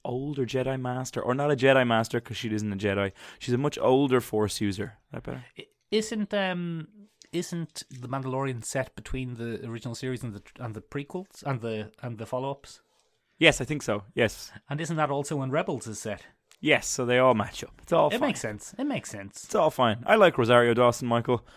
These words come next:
Speaker 1: I like Ahsoka Tano.
Speaker 2: Well,
Speaker 1: It's
Speaker 2: if you look at it this way, Ahsoka Tano was a, was a kid when, when Ben Kenobi was still Ewan McGregor.
Speaker 1: Was still a,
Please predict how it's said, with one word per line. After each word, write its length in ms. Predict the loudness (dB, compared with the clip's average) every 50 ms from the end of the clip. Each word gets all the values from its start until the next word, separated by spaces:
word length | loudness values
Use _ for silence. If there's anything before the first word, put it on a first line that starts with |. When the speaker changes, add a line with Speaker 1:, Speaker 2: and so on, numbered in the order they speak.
| -6 _ 2
Speaker 1:
I 60 | 4
like 200 | 4 4 4 2
Ahsoka 320 | 0 -2 -2 -2 -2 0
Tano. 440 | 0 2 4 4 4 4 2 0 -2 _ _ _ _ _ _ _ _ _ _ _ -4
Speaker 2:
Well, 240 | -2 -2 0 -2 -4
Speaker 1:
It's 120 | -6 -12 -18 -20 -20 -16
Speaker 2:
if 140 | -12 -10 -8
you 120 | -8 -8 -6 -4
look 160 | -4 -4 -4
at 60 | -4
it 20 | -4
this 180 | -6 -4 -2
way, 140 | -2 -2 -2
Ahsoka 320 | -2 -4 -6 -6 -6 -8
Tano 340 | -6 -4 -4 -2 -2 -4 -4
was 220 | -6 -6 -8 -6 -4
a, 360 | -4 -4 -4 -4 -6 -8 -12 _ -20 -20 _
was 140 | -12 -12 -12
a 60 | -12
kid 500 | -10 -4 -2 0 0 -2 -2 -6 -12 -16 -16 _ _ _ _ _ _ _ _ _ _ _ _ _ _ _
when, 600 | -12 -8 -6 -4 -4 -4 -4 -4 -6 -6 -8 -10 -12 _ _ _ _ _ _ _ _ _ _
when 260 | -12 -10 -8 -6 -6 -4
Ben 240 | -4 -4 -4 -4
Kenobi 400 | -4 -4 -4 -4 -2 -2 -4 -6
was 280 | -6 -6 -6 -6 -6 -6
still 600 | -8 -10 -10 -6 -6 -4 -4 -4 -4 -4 -6 -6
Ewan 340 | -8 -6 -4 -2 -2 -4 -4
McGregor. 380 | -4 -4 -2 -2 -4 -4 -8 -12 -14 _ _ _ _ _ _ _ _ _ _ _ -10
Speaker 1:
Was 100 | -10 -6
still 180 | -2 0 0
a, 40 | 2